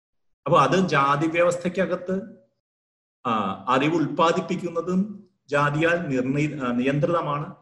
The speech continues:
പക്ഷെ ഒരു കാര്യം എന്നുകൊണ്ട് ആ അറിവ് അതിനകത്ത് മാത്രം നിലനിൽക്കുന്നത് കൊണ്ട് തന്നെ ആ അറിവിന് മുകളിൽ ഒരു സമു-, ആ സമുദായത്തിന് ഒരു അധികാരമുണ്ടായിരുന്നു. അപ്പൊ ഇത് generally വളരെ ചുരുക്കി ഇതില്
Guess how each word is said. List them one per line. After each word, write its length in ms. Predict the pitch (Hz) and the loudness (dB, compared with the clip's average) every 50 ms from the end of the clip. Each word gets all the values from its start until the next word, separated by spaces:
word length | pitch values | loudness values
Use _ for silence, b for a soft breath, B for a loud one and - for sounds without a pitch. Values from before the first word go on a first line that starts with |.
| b b b _ _ - | b b b _ _ -6
പക്ഷെ 220 | 147 143 - - 185 | -6 -2 0 2 2
ഒരു 160 | 165 180 180 | 2 4 4
കാര്യം 340 | 190 185 185 190 196 190 190 | 4 4 4 2 2 0 0
എന്നുകൊണ്ട് 340 | 190 180 175 175 175 180 | -2 -2 -4 -6 -6 -4
ആ 440 | 196 214 214 208 - 143 175 170 160 151 | -4 -4 -4 0 2 2 2 4 2 2
അറിവ് 260 | 151 147 156 170 208 | 0 0 0 0 -2
അതിനകത്ത് 640 | 269 - 208 156 165 165 170 165 165 151 - - 175 | -4 -4 -6 -4 -4 -2 -2 -2 -2 -4 -4 -4 -4
മാത്രം 340 | 170 160 160 - 175 170 | -4 -4 -4 -4 -6 -6
നിലനിൽക്കുന്നത് 560 | 170 160 160 160 165 160 151 - 160 160 160 160 | -6 -6 -6 -6 -6 -8 -10 -10 -10 -8 -8 -8
കൊണ്ട് 240 | 156 156 156 170 | -6 -4 -2 -2
തന്നെ 160 | 165 160 160 175 | -2 -2 -4 -6
ആ 480 | 185 175 - 139 135 139 156 180 190 208 | -6 -6 -4 -2 0 4 4 4 6 4
അറിവിന് 320 | 190 175 175 170 175 175 | 4 2 2 0 -2 -4
മുകളിൽ 380 | 175 170 160 165 160 175 196 208 | -4 -4 -2 0 2 4 4 4
ഒരു 340 | 185 175 185 180 - - - | 4 4 2 0 -2 -6 -10
സമു-, 280 | - - 143 139 151 | -8 -4 -2 -2 2
ആ 120 | 151 147 147 | 2 2 2
സമുദായത്തിന് 600 | 156 - 147 147 143 143 147 147 143 151 151 156 | 2 2 0 2 2 4 4 2 0 -2 -4 -6
ഒരു 240 | 165 185 - - - | -4 -6 -6 -8 -10
അധികാരമുണ്ടായിരുന്നു. 720 | - - - 107 107 104 95 95 92 - - - - _ _ _ _ _ _ _ _ _ _ _ _ _ _ _ _ _ _ _ _ _ _ _ _ _ _ _ _ _ | -10 -8 -6 -2 -2 -2 -2 -4 -8 -12 -18 -20 -20 _ _ _ _ _ _ _ _ _ _ _ _ _ _ _ _ _ _ _ _ _ _ _ _ _ _ _ _ _
അപ്പൊ 120 | _ 175 | _ -2
ഇത് 540 | 170 156 190 220 214 208 - - - - - - _ - - 160 | 0 2 4 4 4 2 -2 -6 -12 -16 -20 -20 _ -2 0 2
generally 400 | 156 165 175 190 196 202 196 165 | 4 4 4 4 4 4 4 4
വളരെ 200 | 147 165 175 196 | 6 6 6 6
ചുരുക്കി 680 | 202 - 202 175 175 175 - - 202 208 - - _ _ _ _ _ _ _ _ - | 4 2 0 -2 -2 -4 -6 -6 -8 -8 -10 -14 _ _ _ _ _ _ _ _ -6
ഇതില് 240 | 139 - 135 131 | -4 -2 0 0